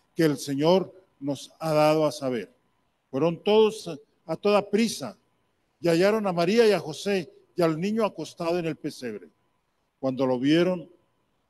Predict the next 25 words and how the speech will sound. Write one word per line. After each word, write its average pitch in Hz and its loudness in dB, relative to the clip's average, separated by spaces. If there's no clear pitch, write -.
dieron 151 -2
a 139 -10
saber 139 -4
lo 135 -2
que 139 -2
les 127 -6
había 120 -2
dicho 139 -6
acerca 127 -4
de 123 0
este 123 -8
niño, 107 -6
lo 113 -8
que 131 -14
se, 117 -10
se - -14
les 113 -10
había 117 0
dicho. 117 -6
Y 139 -6
todos 190 4
los 190 -2
que 160 -4
lo 143 0
oyeron 190 -4